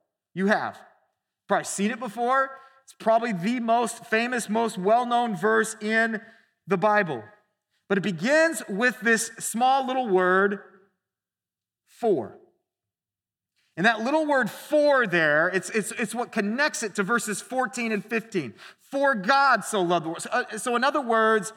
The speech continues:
um, when, when we, when we talk about, like, um, w-, you know, verse sixteen and, and, and, and how it fits, what it's really answering is the question, why would the Son of God need to be publicly executed?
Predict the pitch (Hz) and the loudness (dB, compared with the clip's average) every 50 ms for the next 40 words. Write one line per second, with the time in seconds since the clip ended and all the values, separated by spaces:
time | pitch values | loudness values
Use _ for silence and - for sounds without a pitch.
0 | - - - - - - 214 214 208 208 208 208 214 214 196 233 233 220 214 226 | -18 -20 -20 -20 -4 0 2 2 4 2 0 -2 -2 -4 -4 -4 -4 -4 -4 -4
1 | 233 220 226 226 220 220 214 220 208 214 202 277 269 277 269 269 240 240 233 220 | -4 -2 -4 -6 -4 -4 -4 -4 -4 -2 0 0 0 0 0 2 2 2 2 2
2 | - 214 202 175 156 - - - - - - - 202 202 202 196 190 190 - - | 2 2 2 2 0 -4 -12 -18 -20 -20 -4 0 2 4 4 4 2 0 -2 -8
3 | 214 202 - - 190 214 214 202 190 175 175 170 175 - - - _ _ _ _ | -12 -12 -12 -10 -2 -2 0 2 2 0 0 -2 -4 -10 -20 -20 _ _ _ _
4 | _ _ - - - - 190 175 165 226 240 214 - - - 240 226 - - - | _ _ -20 -20 -18 -12 -10 -4 -2 -2 -2 0 -2 -2 -2 -4 -4 -4 -10 -14
5 | - - - 220 247 247 240 226 220 214 208 190 170 - 196 208 196 - 202 196 | -12 -12 -8 -6 -4 -2 -2 -2 -2 -2 -2 -4 -4 -6 -6 -8 -4 -4 -6 -6
6 | 175 175 202 190 180 240 240 220 190 - - - - - 226 240 240 220 208 214 | -4 -6 -6 -2 0 2 2 2 0 -4 -10 -16 -4 0 2 4 4 4 4 2
7 | - - - - - _ _ _ _ _ _ 185 247 247 233 - - 202 208 277 | -4 -12 -16 -20 -20 _ _ _ _ _ _ -2 -2 -2 -2 -4 -4 -2 -2 0
8 | 302 320 320 311 - 208 233 254 285 277 - - 254 240 214 202 196 208 202 202 | 0 0 -2 -4 -4 -2 0 0 0 0 -2 -4 0 0 0 0 0 0 -2 -2
9 | - 202 190 - - 233 262 277 - - - 208 196 196 - 185 165 175 214 240 | -2 -4 -6 -2 0 0 0 0 0 0 -2 -2 -2 0 -4 -8 -2 0 2 4
10 | 254 269 294 311 302 277 214 226 202 - - 254 247 226 196 165 - 233 233 220 | 4 4 2 0 -2 -4 -6 -6 -4 0 0 0 0 0 -4 0 0 2 2 4
11 | 196 170 165 175 180 170 - - - - 180 190 226 285 302 302 226 - 240 185 | 2 4 2 2 0 -2 -10 -16 -16 -8 -6 -4 -2 0 0 0 0 -2 -4 -4
12 | 190 233 220 - - 240 226 190 240 233 226 240 240 254 277 277 - 254 202 - | -2 -4 -4 0 0 0 0 0 -6 -6 -6 -4 -2 -2 -4 -4 -6 -12 -8 -4
13 | 190 180 147 113 101 | -2 -2 -2 -2 -8